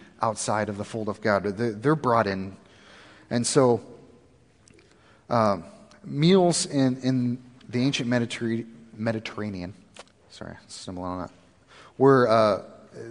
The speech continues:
th-, these were generally used as, as a way to, uh, promote one's social status and, and to signal who, who's the social insider, who's the social outsider. Um, I had an image that I was gonna try to show,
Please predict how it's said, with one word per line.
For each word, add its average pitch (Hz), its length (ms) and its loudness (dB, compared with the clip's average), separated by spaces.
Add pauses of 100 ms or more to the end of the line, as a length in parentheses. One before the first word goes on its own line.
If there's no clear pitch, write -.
(320)
th-, 151 160 -2
these 165 200 2
were 156 100 2
generally 160 400 2
used 131 540 -2
as, 110 220 -4
as 117 220 -4
a 117 40 -4
way 113 320 0
to, 110 540 -2
uh, 98 200 0
promote 131 400 -2
one's 123 300 -4
social 123 360 -6
status 85 580 -6
and, 107 340 -6
and 113 140 -8
to 113 80 -8
signal 120 680 -2 (360)
who, 151 460 2
who's 151 240 -4
the 139 80 -6
social 131 420 -4
insider, 104 580 -6
who's 110 220 -8
the - 80 -14
social 101 380 -10
outsider. 80 520 -10 (880)
Um, 92 260 -8 (260)
I 117 80 0
had 170 140 4
an 131 100 2
image 135 300 2
that 127 60 0
I 120 40 2
was 117 140 -2
gonna 123 160 -2
try 117 200 -2
to 110 60 0
show, 110 380 -2